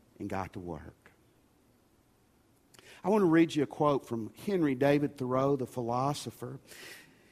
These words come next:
It's a pretty good qu-, quote. I'm gonna add a little bit to, uh, to it in a moment. I don't think I'll be sued by him since he's long gone. "If one advances confidently in the direction of his dreams, if one advances confidently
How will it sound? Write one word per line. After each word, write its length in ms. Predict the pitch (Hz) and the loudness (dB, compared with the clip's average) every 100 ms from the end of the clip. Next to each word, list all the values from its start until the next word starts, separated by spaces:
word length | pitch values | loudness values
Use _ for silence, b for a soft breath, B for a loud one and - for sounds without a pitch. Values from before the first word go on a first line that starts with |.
| B B | B B
It's 180 | 170 - | -2 0
a 40 | |
pretty 200 | - 233 | 2 4
good 200 | 208 180 | 4 4
qu-, 220 | - 165 | 2 -2
quote. 540 | - - - 175 156 170 | -2 -4 4 6 6 6
I'm 160 | 175 | 4
gonna 220 | 190 147 135 | 4 2 2
add 240 | 147 160 | 2 4
a 40 | 160 | 4
little 240 | 147 139 | 2 2
bit 220 | 131 135 | 2 0
to, 420 | - 170 160 135 120 B - | 0 2 4 2 -2 B -16
uh, 160 | 139 120 | -14 -8
to 120 | - 175 | 0 2
it 80 | |
in 60 | 147 | 2
a 40 | |
moment. 400 | 131 131 135 147 | 0 2 2 2
I 60 | 143 | 0
don't 180 | 139 - | -2 -4
think 200 | 139 135 | -4 -2
I'll 120 | 131 | -2
be 260 | 123 127 120 | 0 -2 -4
sued 340 | - - 160 | -6 -2 0
by 160 | 135 120 | 0 -2
him 220 | 123 139 | -2 -2
since 260 | - 117 - | -4 -8 -6
he's 480 | 131 120 - - - _ _ | -6 -6 -10 -16 -20 _ _
long 320 | 117 120 120 | -6 -4 -4
gone. 400 | 110 113 120 143 b b b b b b b _ _ _ - | -4 -4 -2 -2 b b b b b b b _ _ _ 2
"If 240 | 160 156 | 2 2
one 260 | 165 202 254 | 2 4 4
advances 800 | 247 160 175 185 185 202 170 - | 2 4 6 6 4 0 0 -2
confidently 1160 | - - 185 175 160 131 113 - 113 110 110 113 b b b b b b b _ | -8 -2 2 2 0 -2 -4 -4 -2 -2 -4 -10 b b b b b b b _
in 140 | 156 156 | 2 2
the 80 | |
direction 640 | 135 135 143 160 160 - 147 | 2 2 4 4 2 -2 0
of 100 | 139 | 0
his 160 | 139 | -2
dreams, 380 | - 135 127 123 | -2 0 0 0
if 200 | 147 - | -4 -4
one 440 | 156 196 233 247 254 | -2 2 2 2 0
advances 800 | 208 175 185 180 180 180 160 - | -2 0 2 4 2 0 -2 -4
confidently 1000 | - 196 196 180 - 135 - 123 117 | -8 -2 0 0 -2 -4 -2 0 0